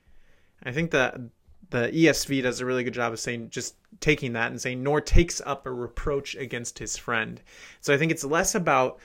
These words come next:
um, not insulting his neighbor, as the Net Bible, uh, puts it, but actually taking up an insult or an untruth fr-, about our neighbor. John Calvin writes,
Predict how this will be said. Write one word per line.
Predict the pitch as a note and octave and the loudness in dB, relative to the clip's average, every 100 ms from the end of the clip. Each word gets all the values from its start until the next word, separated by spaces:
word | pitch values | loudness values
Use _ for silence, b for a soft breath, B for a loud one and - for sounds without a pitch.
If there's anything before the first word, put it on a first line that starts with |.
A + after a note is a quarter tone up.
| b - | b -10
um, | B2 A#2+ A#2+ - | -8 -8 -10 -10
not | C#3 C#3+ C#3 | -2 0 0
insulting | C3+ B2 - F#3 G#3 D3+ B2 | -2 -4 2 2 2 0 -2
his | A#2 | -2
neighbor, | A#2+ A2+ A#2+ B2 | -2 -2 -2 -2
as | A#2 - | -2 -4
the | A#2 | -6
Net | C3 D3 | -4 -2
Bible, | A#2+ A2 A2 A2+ - _ _ _ _ | -2 -2 -4 -6 -10 _ _ _ _
uh, | A#2 G#2+ | -18 -4
puts | - - C#3 | -2 -2 -6
it, | C3 | -6
but | B2+ | 0
actually | C3+ D#3 - C#3+ B2 B B - | 2 2 0 -4 -4 B B 10
taking | - F#3+ F#3+ D#3+ - - | 12 12 12 2 2 4
up | G#3+ - - - - - - - | 4 6 8 8 6 -12 -20 -8
an | C3+ B2+ | -6 -4
insult | - C3 - A#2+ G2+ - - - | -4 -4 -2 -2 -2 -6 -14 -12
or | D3 C3 | -4 -4
an | B2 - | -4 -2
untruth | C3+ B2+ - C#3 A2+ - - - b b - | 0 0 0 2 6 4 4 -20 b b -14
fr-, | - - - | -10 -4 -2
about | B2+ A#2+ A#2 | 0 2 2
our | A2+ G#2+ | 2 -4
neighbor. | A2 A2 A2 - - - - - _ _ _ - | -6 -8 -8 -8 -12 -18 -20 -20 _ _ _ -4
John | C#3+ C3 | -2 4
Calvin | D3 D3 C3 | 6 6 4
writes, | B2 - | 0 -2